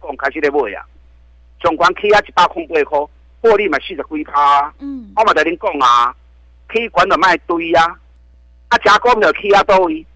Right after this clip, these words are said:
Speaker 1: 包含联发科的起啊，倒位？不知道哈？你不知道，我知道啊。
Speaker 2: 是。
Speaker 1: 我们联发科五百六涨到现在，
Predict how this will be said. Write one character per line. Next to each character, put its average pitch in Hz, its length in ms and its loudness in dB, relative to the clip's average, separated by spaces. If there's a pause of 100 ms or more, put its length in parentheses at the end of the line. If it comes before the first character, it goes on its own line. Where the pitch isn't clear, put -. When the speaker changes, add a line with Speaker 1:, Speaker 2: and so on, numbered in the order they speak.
(280)
Speaker 1:
包 240 140 4
含 214 160 4
联 196 160 4
发 214 160 4
科 202 140 -2
的 156 100 0
起 170 220 -14
啊， 175 100 2
倒 165 180 -2
位？ 143 260 -6 (440)
不 - 80 -20
知 165 100 -12
道 143 240 4
哈？ 113 260 -4 (840)
你 117 80 -18
不 160 100 -14
知 190 120 -4
道， 170 80 2
我 123 160 -2
知 135 160 -18
道 135 100 -2
啊。 110 280 0
Speaker 2:
是。 180 380 -18 (460)
Speaker 1:
我 - 80 -10
们 165 80 -8
联 185 140 0
发 - 160 2
科 220 160 -2
五 202 100 0
百 170 140 2
六 185 160 0
涨 139 140 -6
到 175 160 2
现 165 200 -6
在， 160 240 -2